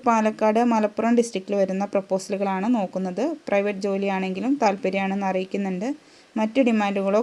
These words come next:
കാര്യങ്ങളൊന്നും ഉള്ളതായിട്ട് പറയുന്നില്ല. ഡീറ്റെയിൽസിൽ ഇൻട്രസ്റ്റ് ഉള്ളവർക്ക് കോൺടാക്ട് ചെയ്യാം.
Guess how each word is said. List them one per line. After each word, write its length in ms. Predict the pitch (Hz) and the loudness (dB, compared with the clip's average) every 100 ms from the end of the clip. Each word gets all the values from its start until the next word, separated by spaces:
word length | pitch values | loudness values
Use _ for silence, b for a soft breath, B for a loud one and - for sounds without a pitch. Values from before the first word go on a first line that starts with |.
| 226 | 2
കാര്യങ്ങളൊന്നും 580 | 208 196 196 190 196 277 302 | 2 2 0 0 2 0 0
ഉള്ളതായിട്ട് 440 | 196 190 190 185 254 | 0 2 0 0 2
പറയുന്നില്ല. 460 | 220 180 175 175 175 - _ _ - 220 | 2 2 0 -6 -8 -12 _ _ -4 2
ഡീറ്റെയിൽസിൽ 440 | 226 214 208 208 214 | 2 2 0 0 0
ഇൻട്രസ്റ്റ് 360 | 202 196 196 202 | 2 -2 -2 0
ഉള്ളവർക്ക് 340 | 196 190 208 220 | 2 2 0 0
കോൺടാക്ട് 360 | 208 190 185 - | 0 0 -2 -2
ചെയ്യാം. 240 | 190 202 | -2 0